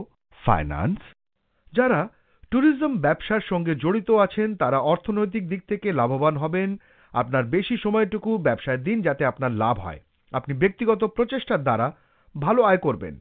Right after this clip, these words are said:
অতীতের অভিজ্ঞতা থেকে এটা প্রমাণিত হয়েছে যে আপনি ভালো কাজ করেন, তাই এই সুযোগে অর্থনৈতিক লাভ ওঠান। রাশি সিংহ হেলথ।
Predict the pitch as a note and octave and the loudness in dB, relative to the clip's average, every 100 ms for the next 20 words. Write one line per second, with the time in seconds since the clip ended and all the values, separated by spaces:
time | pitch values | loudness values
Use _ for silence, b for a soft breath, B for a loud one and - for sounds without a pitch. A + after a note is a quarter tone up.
0 | _ _ _ _ - B3 D4+ C4 C#4 A3+ | _ _ _ _ 6 6 6 0 2 2
1 | A#3+ G#3 B3 B3 A#3+ A#3+ B3+ B3+ b b | 2 2 4 4 0 -2 -4 -6 b b
2 | D#3+ G3 G3+ A3 B3 B3 A3 G#3 G#3+ G3+ | -2 0 2 2 2 2 4 4 2 0
3 | A3+ A#3+ b b D#3+ F3 G#3 D#3+ - E3+ | 0 -2 b b -2 0 -2 -4 -4 -2
4 | A#3 E3 D3 - C#3 D3+ A3+ - D#3+ G#3 | 0 2 0 2 0 0 -2 -6 2 2
5 | A#3 A#3+ b b E3 - F3+ E3+ E3 E3+ | 2 -4 b b 0 2 0 0 0 0
6 | G3+ _ _ - C#3+ - D#3 D3 D#3 D#3+ | -2 _ _ 2 2 2 0 0 -2 -4
7 | - - G#3 G#3 B2+ - F2+ D2+ _ _ | -6 -2 2 2 0 -6 -14 -16 _ _
8 | _ _ _ _ - A2 C3+ - A3 - | _ _ _ _ -8 -2 0 0 -2 -2
9 | F3+ D#3+ A2 E3+ - _ - B2+ E2 F2+ | -2 0 -2 -4 -8 _ 4 6 6 0